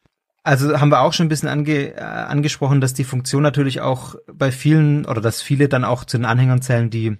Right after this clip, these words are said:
ihre Hoffnung auf ein erfolgreiches Leben in einer normalen oder geregelten Gesellschaft verloren haben. Und Santa Muerte den Anhängern damit ja ermöglicht, zum einen die Hoffnung wieder zu bekommen, indem sie auf konkrete Wünsche äußern, sage ich gleich noch was dazu,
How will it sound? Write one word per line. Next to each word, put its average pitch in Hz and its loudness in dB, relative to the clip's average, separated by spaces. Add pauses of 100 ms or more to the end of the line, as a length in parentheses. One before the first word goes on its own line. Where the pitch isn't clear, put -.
(440)
ihre 123 0
Hoffnung 147 2
auf 135 2
ein 143 -2
erfolgreiches 127 0
Leben 131 0
in 120 -2
einer 110 0
normalen 107 0
oder 110 -6
geregelten 113 -6
Gesellschaft 110 -6
verloren 104 -4
haben. 92 -6 (420)
Und 113 -2
Santa 117 2
Muerte 120 2
den 123 0
Anhängern 120 2 (520)
damit 123 0 (240)
ja 123 2
ermöglicht, 143 2
zum 131 -2
einen 135 2
die 127 -2
Hoffnung 139 0 (120)
wieder 127 2
zu 131 -2
bekommen, 160 0
indem 127 0
sie 117 -4
auf 123 -6
konkrete 120 0
Wünsche 156 0
äußern, 147 2
sage 127 0
ich 120 -10
gleich 123 -2
noch 143 -2
was 135 -6
dazu, 135 -6